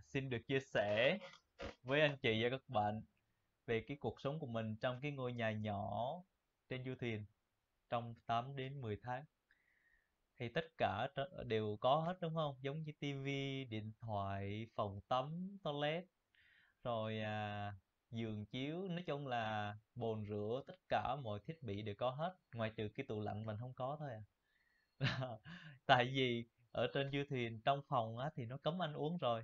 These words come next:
nên nó cần cái tủ lạnh làm gì đâu. Nhưng mà những cái đồ khô á, thì mình có thể mang vào và ăn được. Mình có thể bỏ lên trên và, à, ăn, và nước uống mình có thể mang về để mình uống.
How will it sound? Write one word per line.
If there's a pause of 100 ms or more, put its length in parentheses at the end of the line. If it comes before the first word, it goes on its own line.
(120)
nên
nó
cần
cái
tủ
lạnh
làm
gì
đâu. (260)
Nhưng
mà
những
cái
đồ
khô
á, (340)
thì
mình
có
thể
mang
vào
và
ăn
được. (260)
Mình
có
thể
bỏ
lên
trên
và, (380)
à, (140)
ăn,
và
nước
uống
mình
có
thể
mang
về
để
mình
uống.